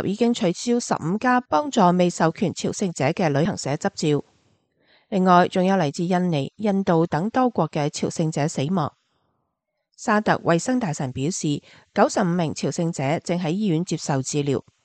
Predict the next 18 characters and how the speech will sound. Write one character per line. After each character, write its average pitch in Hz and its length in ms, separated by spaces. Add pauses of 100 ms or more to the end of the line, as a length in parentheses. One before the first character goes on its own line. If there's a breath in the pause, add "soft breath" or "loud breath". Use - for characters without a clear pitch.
(640)
當 247 220
局 202 60
話 160 280
已 165 80
經 262 180
採 202 240
取 208 160
措 185 220
施 220 320 (240 soft breath)
驅 311 180
逐 - 280
未 175 180
授 165 220
權 - 220
嘅 165 140
朝 - 180
聖 170 220
者， 156 320